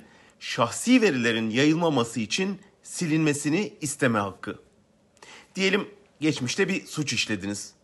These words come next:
hüküm giydiniz. Bu da sicilinize işlendi. Yeni iş başvurusu yaptığınızda isminizi araştıranlar o hükmü hemen görüyor.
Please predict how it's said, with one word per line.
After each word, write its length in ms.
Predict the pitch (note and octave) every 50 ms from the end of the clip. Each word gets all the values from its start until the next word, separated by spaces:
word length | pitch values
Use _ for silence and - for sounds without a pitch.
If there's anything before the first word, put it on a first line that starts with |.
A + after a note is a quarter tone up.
| _
hüküm 280 | D3+ D3 - F#3 D#3+ B2+
giydiniz. 480 | A2 G#2+ F2 E2+ F#2 F#2+ - - - - _ _ _ _ - - - - - - _ -
Bu 120 | C#3+ -
da 360 | C#3+ E3 E3+ - - - - _
sicilinize 580 | - - - D3 A#2+ A2+ A2+ A2 G#2+ F#2+ G#2 G2+
işlendi. 480 | F#2 F#2 - - G2 F#2+ F#2+ F2+ F2 F2 - _ _ _ _ _ - - - - -
Yeni 240 | B2+ D3 D3+ D#3 D#3
iş 200 | D#3 D#3 - -
başvurusu 460 | D3 C3 B2+ - - B2 A#2 - -
yaptığınızda 760 | B2+ A2+ A2 - - A#2+ A2+ A#2 G#2+ G#2 D3 F3 G3 G#3+ G3+
isminizi 500 | - C#3 - - D3 D3 C#3+ C#3 C#3+ C#3+
araştıranlar 760 | A#2+ B2 B2+ B2 - - B2 A2 A2 A#2+ C#3 E3+ G3+ - - - - - - - _ _ _ -
o 200 | E3 F3 E3 D3+
hükmü 300 | C3+ C#3 - G#2 G#2+ A#2
hemen 320 | C#3+ E3+ D3 D3 E3 E3
görüyor. 420 | C#3+ C3 A#2 G#2+ G2+ F#2 - -